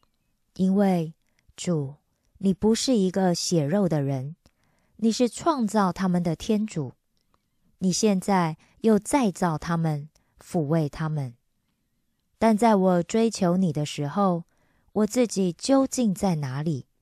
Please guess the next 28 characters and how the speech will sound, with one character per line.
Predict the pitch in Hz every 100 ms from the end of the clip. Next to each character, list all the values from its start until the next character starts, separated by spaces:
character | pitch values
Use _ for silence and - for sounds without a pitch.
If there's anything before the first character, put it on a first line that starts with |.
| _ _ _ _ _ _ _ _ _
你 | 185 185 175
在 | - 214
我 | 170 151
面 | 160 196 156
前， | - 156 139 156 - _ _ _ _ _ -
我 | 175 170 143 _ -
则 | 175 175
远 | 180 160 147
离 | 151
我 | 170 160
自 | - 160
己。 | 135 139 123 - _ _ _ _ _ _ _ _
我 | - 226
不 | 285 277
曾 | - 202 233
找 | 240 160
到 | 180 185
自 | - 180
己， | 147 160 135 - _ _ _ _ _ _ -
当 | 196 202
然， | 165 147 151 - _ _ _ -
更 | 233 202 160
找 | 160 127
不 | -
到 | 139 165 147
你 | 135 117
了。 | 127 - _ _ _ _ _ _ _ _ _ _ _ _ _ _ _ _ _ _
三， | - - 208 214